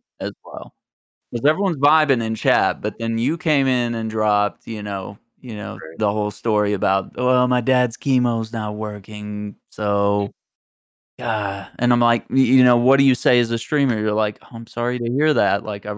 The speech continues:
Speaker 1: I'll pray for him, really empathize with you, but, like, what can I do? I can't do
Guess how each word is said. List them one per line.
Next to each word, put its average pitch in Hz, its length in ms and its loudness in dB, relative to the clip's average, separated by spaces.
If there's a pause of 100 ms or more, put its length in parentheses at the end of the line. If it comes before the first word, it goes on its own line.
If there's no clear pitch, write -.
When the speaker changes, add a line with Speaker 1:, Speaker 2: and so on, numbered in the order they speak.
(120)
Speaker 1:
I'll 110 160 0
pray 127 280 0
for 139 300 -2
him, 143 220 -8
really 117 320 0
empathize 135 560 0
with 143 220 -2
you, 143 200 -4
but, 110 200 -8
like, - 220 -6 (240)
what 143 180 0
can 175 160 -2
I 180 120 2
do? 196 400 2
I 117 100 2
can't 311 320 -4
do 349 180 2